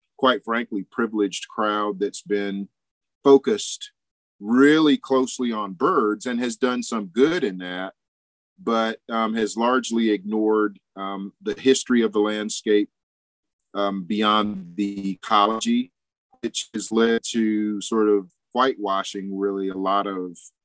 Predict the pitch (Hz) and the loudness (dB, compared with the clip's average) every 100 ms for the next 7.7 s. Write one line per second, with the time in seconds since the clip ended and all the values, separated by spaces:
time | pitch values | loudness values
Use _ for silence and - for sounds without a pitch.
0 | - 98 101 92 98 90 - 135 123 107 | -10 -4 -2 -2 -4 -4 2 4 4 0
1 | - 107 101 95 87 98 92 - 113 101 | -2 -2 -2 -4 -2 -2 -2 -4 0 0
2 | 104 147 123 110 107 - 107 101 92 92 | 6 6 6 4 0 -4 -6 -6 -6 -8
3 | 87 - _ _ _ _ - 104 104 117 | -10 -16 _ _ _ _ -6 -2 2 4
4 | 110 107 113 104 101 90 98 92 - 95 | 2 0 -4 -4 -4 0 0 0 -2 -4
5 | 92 92 90 _ - 107 131 131 113 113 | -4 -6 -10 _ -6 0 2 4 4 4
6 | 120 127 165 - - _ _ _ _ _ | 4 -2 -8 -10 -14 _ _ _ _ _
7 | _ _ - 101 101 101 104 | _ _ -10 -6 -6 -8 -10